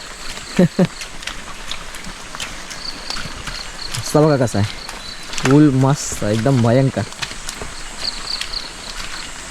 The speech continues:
चल, चल पुढं, चल.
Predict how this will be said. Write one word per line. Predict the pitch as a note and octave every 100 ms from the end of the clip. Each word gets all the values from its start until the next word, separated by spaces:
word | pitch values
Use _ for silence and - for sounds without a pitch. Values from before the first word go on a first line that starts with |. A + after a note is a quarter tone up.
| - - - - - - - -
चल, | A#3+ F3+ - - - - - - - - -
चल | A#3+
पुढं, | C4+ B3+ - - - - - -
चल. | -